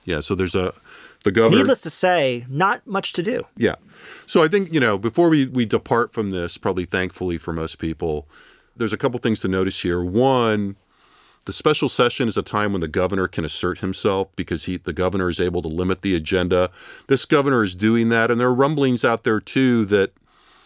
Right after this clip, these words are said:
Speaker 1: you know, as you can tell by the level of detail we lapsed into here, you know, there's some very specific ideas in here. And so the governor is really asserting the executive's role in the, or attempting to assert the executive's role in the legislative process.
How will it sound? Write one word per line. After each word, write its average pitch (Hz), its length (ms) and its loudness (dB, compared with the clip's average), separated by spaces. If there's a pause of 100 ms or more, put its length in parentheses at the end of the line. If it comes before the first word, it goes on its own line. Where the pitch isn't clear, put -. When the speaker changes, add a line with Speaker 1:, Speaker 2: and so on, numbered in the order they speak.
(180)
Speaker 1:
you 117 80 2
know, 104 80 4
as 95 100 -2
you 104 60 -2
can 98 100 -2
tell 127 200 2
by 123 80 4
the 104 80 2
level 104 280 2
of 80 140 -4
detail 101 500 2
we 92 120 0
lapsed 87 440 -2
into 90 400 -4
here, 82 360 -2 (600)
you 190 80 2
know, 147 40 4
there's 135 120 0
some 127 120 0
very 185 200 2
specific - 880 -2
ideas 104 640 0
in 87 100 -2
here. 80 300 -4
And 82 100 -6
so - 120 0
the 98 100 0
governor 135 460 2
is 95 140 -2
really 110 480 2 (360)
asserting 143 600 0
the 104 100 2
executive's 95 640 -2
role 101 300 4
in 98 80 -2
the, 95 260 -2
or 98 120 -2
attempting 123 460 -2
to 90 80 -4
assert 123 380 -2
the 113 100 0
executive's 92 640 -2
role 95 400 2
in 107 120 -4
the 98 60 -2
legislative 90 640 -4
process. 76 760 -6